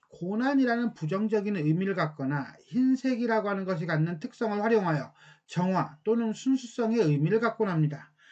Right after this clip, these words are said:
그리고 어둠은 통상적으로 전망이 부재한 또는 부정적인 상태라는 상징적인 의미를 갖는 경우가 많습니다. 이 시에서의 눈은 보편적인 어떤 정화, 순수성,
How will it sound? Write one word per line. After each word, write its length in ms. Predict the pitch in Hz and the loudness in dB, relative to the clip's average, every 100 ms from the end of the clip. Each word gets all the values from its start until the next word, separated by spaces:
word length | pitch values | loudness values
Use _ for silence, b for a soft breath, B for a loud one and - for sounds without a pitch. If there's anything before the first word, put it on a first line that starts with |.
| b b | b b
그리고 240 | 202 254 | 2 8
어둠은 580 | 330 170 190 240 180 135 - - | 8 8 2 2 0 -2 -6 -2
통상적으로 800 | 254 254 254 214 185 175 135 127 | 2 2 2 0 0 -2 -4 -6
전망이 680 | - 151 156 185 220 240 208 | 0 4 4 4 2 2 0
부재한 540 | 170 156 160 117 104 95 | -2 -2 0 -2 -6 -10
또는 380 | - 220 262 233 | -2 2 2 2
부정적인 640 | - 156 208 220 226 220 226 | 0 -2 0 2 2 2 0
상태라는 560 | 226 220 208 185 147 - B B | -2 -2 -2 -2 -2 -4 B B
상징적인 920 | _ 254 262 240 220 202 185 180 247 - | _ 2 2 2 0 0 -2 0 -2 0
의미를 480 | 151 151 160 175 170 | 2 2 2 0 0
갖는 320 | 156 160 151 | 0 2 2
경우가 320 | 151 156 240 | 2 2 2
많습니다. 680 | 233 185 151 160 131 - - b b b b | 2 0 -2 -4 -4 -6 -18 b b b b
이 320 | 185 262 320 | 6 6 6
시에서의 600 | - 311 302 - 285 254 | 4 2 2 2 2 2
눈은 420 | 151 185 196 - - | 2 0 0 -4 -6
보편적인 680 | - 208 277 285 233 165 160 | -6 -2 2 4 4 2 0
어떤 600 | 147 151 214 208 208 214 | -4 -4 -2 0 0 -2
정화, 680 | - 160 170 180 240 277 - | 2 4 4 2 2 2 -2
순수성, 640 | - 302 262 247 175 - | -4 0 0 0 -2 -4